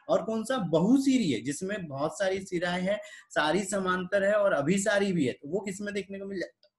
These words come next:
गेहूं, धान, गन्ना, बांस, घास, इसमें, है ना?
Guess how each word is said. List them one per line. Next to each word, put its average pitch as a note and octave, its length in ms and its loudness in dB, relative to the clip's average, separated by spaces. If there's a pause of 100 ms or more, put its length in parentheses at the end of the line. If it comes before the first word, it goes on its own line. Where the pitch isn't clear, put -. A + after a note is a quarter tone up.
गेहूं, D#3+ 380 6 (420)
धान, D3+ 380 0 (220)
गन्ना, D3+ 560 2
बांस, D3 520 0 (420)
घास, D3 540 0 (460)
इसमें, C#3 380 -2 (1400)
है A#3+ 60 -2
ना? G#3+ 220 -4